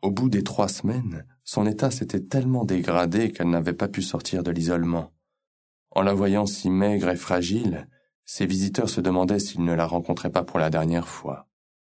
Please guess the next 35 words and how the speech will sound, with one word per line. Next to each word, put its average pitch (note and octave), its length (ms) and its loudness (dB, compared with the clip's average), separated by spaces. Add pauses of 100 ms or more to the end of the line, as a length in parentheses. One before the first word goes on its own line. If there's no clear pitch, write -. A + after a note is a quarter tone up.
(100)
Et G#2 100 2
ils G#2 120 4
ne G#2+ 60 4
pouvaient G2+ 300 2
ni A2+ 160 2
l'embrasser, G#2+ 800 -2
ni G#2 160 4
lui B2 160 -2
prendre G#2 340 0
la G2+ 100 2
main, G2 220 2
ni G#2+ 140 4
même A#2 220 2
lui F#2+ 140 2
sourire, A2+ 600 0 (320)
puisque F#2+ 220 -2
leur F2+ 140 2
visage F2 400 2
était E2 200 -4
caché F2+ 340 -2
par E2 220 0
un D#2+ 80 0
masque E2 360 -2
stérile. E2 680 -8 (1120)
Mais A2 180 2
au B2 60 -2
moment C3+ 240 4
où G#2+ 80 2
l'espoir F#2+ 540 0
ne F#2 100 2
tenait F2 240 0
plus F2+ 180 -4
qu'à F2 140 -2
un F2 160 -2
fil, - 560 -12